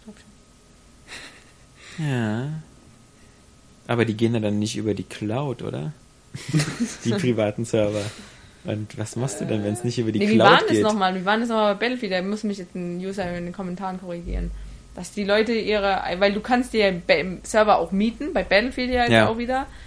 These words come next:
Speaker 2: Auch
Speaker 1: Aber
Speaker 2: bei der
Speaker 1: das ist
Speaker 2: Konsole?
Speaker 1: das nicht. Ja.
Speaker 2: Okay.
Speaker 1: Aber das ist das nicht, was ich meine. Das ist irgendwas anderes.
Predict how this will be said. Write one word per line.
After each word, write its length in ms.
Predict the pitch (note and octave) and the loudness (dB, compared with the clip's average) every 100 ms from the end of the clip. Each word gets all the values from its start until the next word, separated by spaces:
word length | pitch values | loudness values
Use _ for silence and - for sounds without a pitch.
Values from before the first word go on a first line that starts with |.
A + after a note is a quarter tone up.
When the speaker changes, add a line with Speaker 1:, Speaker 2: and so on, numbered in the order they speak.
| - | -4
Speaker 2:
Auch 80 | - | 0
Speaker 1:
Aber 120 | F3+ | 4
Speaker 2:
bei 80 | D#3+ | 4
der 80 | G#3 | 6
Speaker 1:
das 100 | C3 | 4
ist 120 | A2 | 4
Speaker 2:
Konsole? 240 | A2 C#3+ A3 | 6 6 4
Speaker 1:
das 120 | C#4+ | 0
nicht. 180 | - - - - | -4 -10 -14 -10
Ja. 400 | F#3 F3+ F#3 G3 F#3 | -2 0 0 -2 -6
Speaker 2:
Okay. 280 | - A2 A2+ - - | -6 -6 -8 -14 -8
Speaker 1:
Aber 180 | - G3 | 0 0
das 240 | F#3 G#3 - | 2 -2 -4
ist 320 | A#3 - - | -6 -8 -8
das 160 | A3+ | -4
nicht, 180 | A3+ A3 | -2 -2
was 140 | A3+ G3+ | -4 -4
ich 160 | - | -4
meine. 320 | G#3+ G#3+ A3 | -2 0 0
Das 120 | G3+ F#3+ | -2 -6
ist 120 | F#3 | -8
irgendwas 280 | F#3+ F#3+ - | -8 -8 -8
anderes. 600 | F#3+ G3 G3 G3 G3 | -8 -8 -8 -8 -10